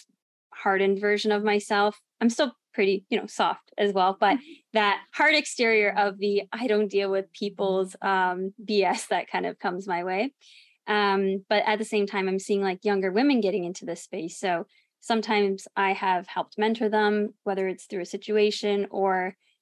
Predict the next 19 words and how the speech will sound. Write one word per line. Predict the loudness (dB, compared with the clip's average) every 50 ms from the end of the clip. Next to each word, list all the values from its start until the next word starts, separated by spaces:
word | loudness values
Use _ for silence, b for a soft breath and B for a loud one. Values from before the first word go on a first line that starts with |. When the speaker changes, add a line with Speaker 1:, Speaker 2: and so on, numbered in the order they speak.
| _ _ _ -4
Speaker 1:
um, | -2 0 0 0 -2 -4 -8
spoken | -8 -4 -4 -4 -2 -2 -4
on | -6 -6
a | -8
panel | -10 -6 0 2 2 4 4 4 2
where | 2 0 0 0 -2 -2 -4 -6 -10 -12 _
they're | -4 -2 0
like, | 0 0 0
"I | 0 0
didn't | 2 2 2 2 0
think | 0 0 0
of | 0
it | 0 0
that | 0 -2 -2 -2 -2
way," | -2 -2
or, | 0 0
like, | -2 -2 -2
"I | -2
didn't | 0 0 -2 -2